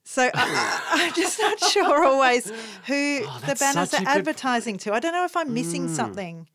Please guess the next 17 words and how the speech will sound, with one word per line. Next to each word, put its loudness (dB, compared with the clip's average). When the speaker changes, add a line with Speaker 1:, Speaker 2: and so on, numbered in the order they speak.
Speaker 1:
here. -10
Speaker 2:
Uh, -4
there 0
could -4
be 2
other 4
benefits -4
to -8
the -8
company -8
doing -2
it. -6
They -2
might -2
get -16
box -8
seats -8